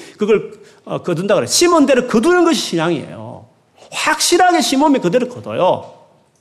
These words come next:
이것만큼 확실한 투자가 없어요. 오늘 저녁부터 여러분 이렇게 강조했는데도 또 다음 주 와도 기도 말씀 했냐 물어보면 똑같아 이렇게 하면 안 돼요.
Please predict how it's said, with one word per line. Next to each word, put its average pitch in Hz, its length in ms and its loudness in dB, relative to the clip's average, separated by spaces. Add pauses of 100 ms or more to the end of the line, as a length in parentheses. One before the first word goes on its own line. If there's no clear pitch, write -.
(300)
이것만큼 330 480 2
확실한 370 480 0
투자가 240 260 -6
없어요. - 540 -12 (1400)
오늘 147 180 -6
저녁부터 135 720 -10
여러분 131 420 -10 (340)
이렇게 202 280 -2
강조했는데도 135 1000 -6 (420)
또 208 260 0
다음 180 240 -2
주 160 100 -6
와도 135 240 -2
기도 156 280 -8
말씀 123 600 -10
했냐 135 220 -8
물어보면 117 680 -10
똑같아 - 400 -12
이렇게 269 280 -10
하면 143 160 -8
안 92 160 -16
돼요. 160 240 -20